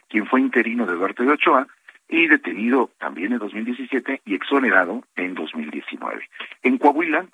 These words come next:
están los casos de Humberto Moreira, quien, a quien detuvieron en España en dos mil dieciséis en instancias de la justicia de Estados Unidos.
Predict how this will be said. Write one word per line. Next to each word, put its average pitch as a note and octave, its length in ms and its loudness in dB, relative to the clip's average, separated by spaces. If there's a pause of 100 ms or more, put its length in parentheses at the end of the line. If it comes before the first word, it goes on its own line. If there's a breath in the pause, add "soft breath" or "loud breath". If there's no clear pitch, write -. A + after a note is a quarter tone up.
(160)
están A#2 500 -6
los A#2+ 120 -16
casos A#2 340 0
de G#2 80 -8
Humberto G#2+ 320 0
Moreira, B2+ 440 2
quien, F#2 400 -6
a F2 200 -6
quien G2+ 200 -8
detuvieron B2 420 0
en G2 160 -6
España B2 420 0
en G#2+ 80 -6
dos F#2 180 -10
mil G#2+ 140 -4
dieciséis A#2+ 560 -2
en G#2 80 -6
instancias G#2+ 400 -4
de F#2 80 -2
la D#2 80 -2
justicia G2+ 400 -6
de E2+ 60 -2
Estados A2+ 240 -2
Unidos. D#3 340 2